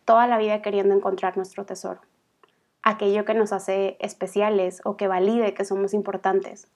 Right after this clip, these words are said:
que somos vistos, escuchados, amados, que compruebe nuestro éxito y valor.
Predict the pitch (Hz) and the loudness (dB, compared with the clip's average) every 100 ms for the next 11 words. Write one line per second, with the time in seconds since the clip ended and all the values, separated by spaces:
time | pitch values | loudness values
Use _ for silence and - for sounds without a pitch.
0 | _ 214 202 208 208 196 208 - 175 196 | _ -6 -4 -2 0 -2 -4 -6 -8 -8
1 | _ 202 - 196 208 202 185 - _ _ | _ -18 -10 -2 2 4 2 -6 _ _
2 | _ - - 202 190 214 - _ _ _ | _ -4 0 2 0 -2 -12 _ _ _
3 | _ _ _ _ _ - 233 214 208 214 | _ _ _ _ _ -8 -2 0 0 2
4 | 220 233 254 247 - 214 214 - 220 220 | 2 2 0 -4 -2 0 0 -4 -10 -4
5 | 196 185 - 190 185 190 185 | -6 -4 -2 0 2 2 0